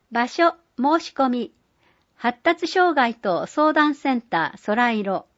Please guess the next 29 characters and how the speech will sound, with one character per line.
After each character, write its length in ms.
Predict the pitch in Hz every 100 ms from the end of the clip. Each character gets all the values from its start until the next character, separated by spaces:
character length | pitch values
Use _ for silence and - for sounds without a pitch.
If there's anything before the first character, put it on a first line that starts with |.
| _ _ _ _ _ -
多 120 | 226
世 180 | 370 339
代 180 | 240
ふ 140 | 190 185
れ 180 | 240 277
あ 80 |
い 80 | 269
セ 160 | 269 254
ン 80 | 247
タ 220 | 240 214
ー 20 |
内。 240 | 175 131 - _ _ _ _ _ _ _ _ _ _ 226
電 320 | 302 311 294
話、 220 | 269 247 _ _ _ _ _
四 240 | 254 330 339
三 380 | - 320 269 185
の 200 | 156 - 190
六 300 | 214 320 320
七 320 | 330 247 156
七 320 | 175 196 233
七。 360 | 220 190 151 127 _ _ _ _ _ _ _ _ _ _ _ _ _ _ _ _ _ _ _
不 160 | - 226
登 280 | 381 381 -
校 220 | 254 226
等 360 | 220 190 147 -
教 220 | 302 302
育 200 | 302 294
相 260 | 277 226
談。 260 | 202 170